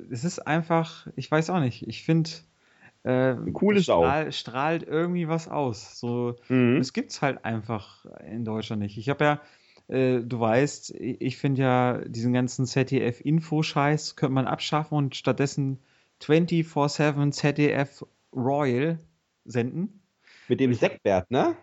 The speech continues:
Speaker 2: Wie der heißt.
Speaker 1: Ja, ich hab
Speaker 2: Super
Speaker 1: mir auf
Speaker 2: geiler
Speaker 1: jeden
Speaker 2: Typ.
Speaker 1: Fall so viel Dokus gegeben, wie es nur geht. Und, ähm, hab's abgefeiert. Und echt ein Tipp, und ich hab das leider nicht online gefunden,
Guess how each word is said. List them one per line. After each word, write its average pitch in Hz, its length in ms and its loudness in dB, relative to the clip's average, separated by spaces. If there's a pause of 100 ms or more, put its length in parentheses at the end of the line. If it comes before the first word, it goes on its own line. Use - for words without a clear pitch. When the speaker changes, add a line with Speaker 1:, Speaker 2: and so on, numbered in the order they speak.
(340)
Speaker 2:
Wie 113 140 2
der 107 160 2
heißt. 101 460 -2
Speaker 1:
Ja, 123 220 -2
ich 156 160 -4
hab 156 80 0
Speaker 2:
Super 131 60 4
Speaker 1:
mir 143 100 0
auf 123 60 4
Speaker 2:
geiler 123 120 2
Speaker 1:
jeden 156 160 2
Speaker 2:
Typ. 160 80 -10
Speaker 1:
Fall 147 560 0
so 143 240 -4
viel 160 320 -2
Dokus 147 520 -2
gegeben, 127 680 0
wie 127 80 2
es - 160 -2
nur 113 100 0
geht. 131 360 2 (960)
Und, 131 680 -2
ähm, 117 800 -2
hab's 123 220 -6
abgefeiert. 123 680 -2 (240)
Und 143 300 -2 (140)
echt 190 320 0 (160)
ein 143 200 0
Tipp, - 340 -2
und 131 180 2
ich 131 160 0
hab 151 100 -2
das - 180 -10
leider 180 320 4
nicht 175 220 -2
online 123 380 0
gefunden, 131 640 0